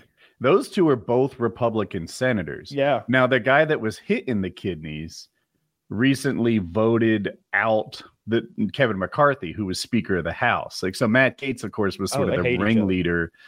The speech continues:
Speaker 1: of the Republicans that didn't like Kevin McCarthy. And this guy was one of his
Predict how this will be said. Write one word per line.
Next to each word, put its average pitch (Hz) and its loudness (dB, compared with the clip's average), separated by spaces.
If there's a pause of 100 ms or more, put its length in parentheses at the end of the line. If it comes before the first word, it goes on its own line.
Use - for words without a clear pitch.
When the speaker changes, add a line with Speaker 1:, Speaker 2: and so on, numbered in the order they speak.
(220)
Speaker 1:
of 92 0
the 92 -2
Republicans 90 -4
that 82 -8
didn't 87 -4
like 78 -6
Kevin 80 -6
McCarthy. 80 -4 (460)
And 98 4
this 110 2
guy 98 4
was 85 -4 (760)
one 95 0
of 87 -2
his - -6